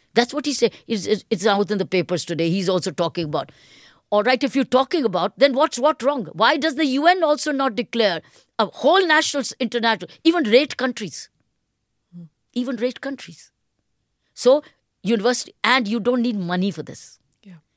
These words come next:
Speaker 1: Take this up as internship projects.
Speaker 2: Hmm.
Speaker 1: And what about national?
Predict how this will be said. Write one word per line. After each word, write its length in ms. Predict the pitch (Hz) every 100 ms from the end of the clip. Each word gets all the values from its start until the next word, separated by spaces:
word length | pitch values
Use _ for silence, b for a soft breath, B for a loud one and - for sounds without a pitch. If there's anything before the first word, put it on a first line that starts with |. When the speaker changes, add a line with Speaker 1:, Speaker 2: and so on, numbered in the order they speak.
| _ -
Speaker 1:
Take 220 | 247 196
this 200 | 277 -
up 220 | 262 _ -
as 260 | 185 208 -
internship 680 | 190 - 220 214 208 208 -
projects. 580 | 160 117 143 - - _ _ _ _ _ _
Speaker 2:
Hmm. 140 | 180 156 _
Speaker 1:
And 220 | 185 220 160
what 200 | 220 262
about 220 | 240 254
national? 440 | 170 165 - 294